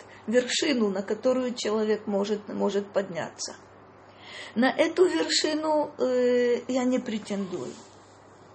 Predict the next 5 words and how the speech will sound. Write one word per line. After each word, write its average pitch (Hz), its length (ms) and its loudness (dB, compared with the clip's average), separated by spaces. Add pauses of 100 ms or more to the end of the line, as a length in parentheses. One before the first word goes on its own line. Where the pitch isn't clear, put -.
(500)
Но 226 120 2
когда 233 300 2
я 339 160 4
вижу 269 360 2
что-то, 233 1160 2